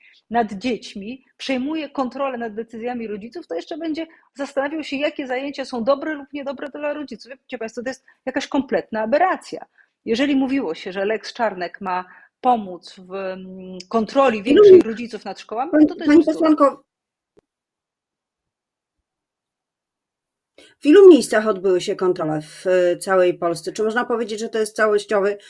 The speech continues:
Speaker 2: obraz? No bo oczywiście można odwiedzić kuratorium, tam gdzie wiadomo, że być może kurator jest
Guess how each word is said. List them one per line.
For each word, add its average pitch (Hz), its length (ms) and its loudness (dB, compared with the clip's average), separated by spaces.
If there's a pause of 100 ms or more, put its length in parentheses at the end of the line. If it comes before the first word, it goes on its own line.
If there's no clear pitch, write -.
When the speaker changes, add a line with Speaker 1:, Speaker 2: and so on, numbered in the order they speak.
(220)
Speaker 2:
obraz? 214 380 2
No 254 100 0
bo 254 80 2
oczywiście 294 360 2
można 262 340 4
odwiedzić 240 380 0
kuratorium, 226 720 2
tam 208 260 0
gdzie 202 180 -2
wiadomo, 202 480 0
że 185 320 0 (360)
być 196 140 -12
może 214 240 0
kurator 196 520 2
jest 185 500 -2